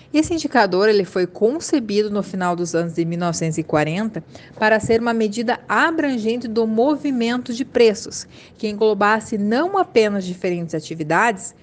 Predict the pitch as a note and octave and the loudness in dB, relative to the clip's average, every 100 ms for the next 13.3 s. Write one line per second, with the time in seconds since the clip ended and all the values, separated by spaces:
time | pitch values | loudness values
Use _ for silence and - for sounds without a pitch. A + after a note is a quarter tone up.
0 | - - C4 C4+ C#4 B3+ A3+ A#3 B3 - | -20 -8 -4 -2 -2 -2 -2 -2 -6 0
1 | G#3 G#3 G#3 G#3+ G3+ A#3+ - - F#3 F#3 | 0 2 0 -2 -2 -6 -6 -4 -4 -2
2 | G3 F3+ F#3+ F#3 G3+ G3 F3 D#3+ - E3 | -2 -2 -4 -4 -4 0 0 0 -2 -4
3 | G3+ - D3+ - - - - - - - | -4 -4 -6 -8 -18 -20 -20 -20 -20 -20
4 | - - - F#3+ F#3 G3+ F#3+ F3+ G3+ A#3+ | -20 -16 2 4 4 2 -2 0 2 4
5 | C#4 A#3+ G#3 F#3 F#3+ G#3 - A3+ - G3 | 2 -2 -4 -4 -6 -8 -6 -4 -4 -4
6 | F3+ F3 F3 F3 E3 F3 F3+ G3 B3+ C4 | -4 -4 0 0 -2 -2 2 2 2 -2
7 | A#3+ G3+ F3 E3+ F#3 - - F#3+ C#4 D4 | -2 0 0 -2 -8 -6 2 2 4 2
8 | C4 F#3 E3 E3+ G3+ G#3+ - F#3 F3 D#3+ | 4 4 4 2 -2 -6 -4 -2 -2 -4
9 | F3+ E3 - F3 E3 D3+ - E3 F3 B3+ | -4 -2 -2 -2 -2 -4 -2 0 0 0
10 | G3+ E3 F#3 - D#3+ D#3 F3 E3 C#3+ F#3 | 2 4 2 0 -4 0 0 2 2 -2
11 | - - - - - F3+ F3+ A3 C4+ E4+ | -12 -20 -20 -6 2 2 4 2 2 -2
12 | - A#3 F3+ D#3+ E3 F#3 E3+ E3 D#3+ D#3 | -4 -4 0 0 0 0 -2 -2 -2 -4
13 | - D3+ F3 | -2 -2 -2